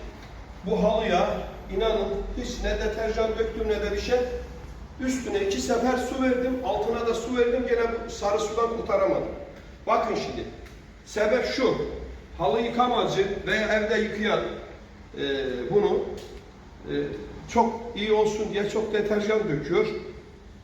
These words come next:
E, sonradan bunu durulamasını iyi yapmıyor. Durulamasını iyi yapmadığı için içerisinde kalan deterjan, bir de sodyum hidroksiti yüksekse,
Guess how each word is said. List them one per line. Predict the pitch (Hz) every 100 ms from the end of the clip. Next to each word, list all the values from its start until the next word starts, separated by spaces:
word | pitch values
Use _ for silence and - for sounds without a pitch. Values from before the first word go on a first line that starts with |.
| 127
E, | 127
sonradan | - 202 208 208 208
bunu | 214 196 160
durulamasını | 185 202 202 202 - 185
iyi | 185
yapmıyor. | 190 185 131 110 - - - - - - - - -
Durulamasını | 170 208 208 208 214 202 202
iyi | 208
yapmadığı | 214 220 202 175 160 156
için | - - 170 175 - - - - -
içerisinde | 160 214 214 - 190 170
kalan | 175 196 202 156 170
deterjan, | 190 214 208 147 147 170 - - - - - - -
bir | 202 208
de | 190
sodyum | - 202 208 202 196
hidroksiti | 196 196 - - 196
yüksekse, | 160 - 220 - - 151 151